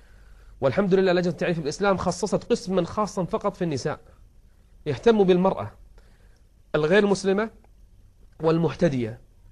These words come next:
فيه من خير الداعي-، من خيار الداعيات يقمن على هذا المركز وهذا القسم". تقول: "جئت إلى لجنة التعريف بالإسلام، تعلمت معهم الإسلام، تدرجت في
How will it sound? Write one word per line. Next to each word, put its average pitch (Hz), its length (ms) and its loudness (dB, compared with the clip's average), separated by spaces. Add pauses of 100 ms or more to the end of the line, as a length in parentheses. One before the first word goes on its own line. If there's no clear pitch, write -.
(140)
فيه 220 220 0
من 185 140 0
خير 202 200 0
الداعي-، 135 360 -2
من 151 140 -6
خيار 196 260 0
الداعيات 120 680 -4 (440)
يقمن 143 300 -4
على 127 180 -4
هذا 120 200 -6
المركز 113 440 -8
وهذا 120 220 -4
القسم". 113 460 -10 (500)
تقول: 220 340 4
"جئت 165 240 -2
إلى 156 300 -4 (140)
لجنة 143 240 -4
التعريف 127 300 -4
بالإسلام، 113 420 -8
تعلمت 190 760 -2
معهم 143 340 -2
الإسلام، 117 460 -8 (260)
تدرجت 208 460 2
في 175 300 -2